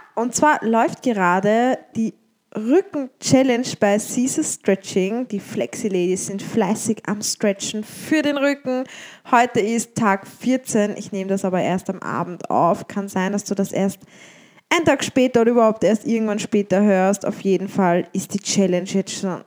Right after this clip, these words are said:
jetzt schon im Endspurt. Morgen ist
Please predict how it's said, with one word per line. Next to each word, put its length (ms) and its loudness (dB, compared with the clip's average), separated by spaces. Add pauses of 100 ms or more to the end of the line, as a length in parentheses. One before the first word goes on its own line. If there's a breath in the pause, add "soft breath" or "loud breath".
jetzt 520 -2
schon 400 0 (100)
im 160 -12 (200)
Endspurt. 920 -4
Morgen 380 -2
ist 320 -10